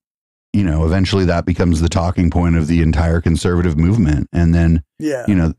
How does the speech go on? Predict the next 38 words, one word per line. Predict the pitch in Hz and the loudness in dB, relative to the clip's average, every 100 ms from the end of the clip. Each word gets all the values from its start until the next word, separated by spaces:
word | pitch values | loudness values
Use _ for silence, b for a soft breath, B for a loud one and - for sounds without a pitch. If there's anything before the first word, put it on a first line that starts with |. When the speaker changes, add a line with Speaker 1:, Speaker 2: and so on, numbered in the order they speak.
| _ | _
Speaker 1:
it's | - - | -4 0
not | 110 120 | 0 0
an | 113 | 0
insignificant | 107 110 117 98 117 117 110 107 | 0 0 -2 0 0 0 0 2
number | 107 104 | 2 2
of | 95 | 0
people, | 120 139 98 | 0 0 0
and | 90 | 0
Facebook's | 98 98 - 107 - | 0 -2 -2 -2 -2
maybe | 98 107 | 0 0
afraid | 98 98 117 | 0 -2 0
of | 113 | 0
them. | 82 76 - _ _ | 0 -2 -6 _ _
You | 120 | 0
also | 139 - | 0 0
have | 151 - | -2 0
to | 123 | 0
remember | 107 117 131 113 95 | 2 2 2 2 0
that | 90 - _ _ _ _ _ | 0 -2 _ _ _ _ _
I | 110 | -2
think | 139 | 2
it | 120 | 0
was | - | 0
two | 147 | -2
thousand | 139 127 123 110 92 - _ - | 0 0 0 0 0 -2 _ -4
fifteen | 131 - 147 143 | -4 0 0 2
or | 120 | 2
two | 131 | 0
thousand | 120 120 110 104 | 0 0 0 -2
sixteen, | 87 107 - - 120 120 | -2 -4 -4 -2 0 0
some | - - 107 110 107 95 | -2 -2 0 2 2 2
woman | 117 113 90 | 2 2 2
who | 87 87 | 2 2
was | 87 | -2
spreading | - 95 92 92 | -2 -2 0 2
misinformation | 92 90 90 90 85 92 - 90 | 0 0 -2 0 0 0 0 0
on | 85 | 2
YouTube | 85 123 - 87 76 78 | 2 0 0 -2 0 -2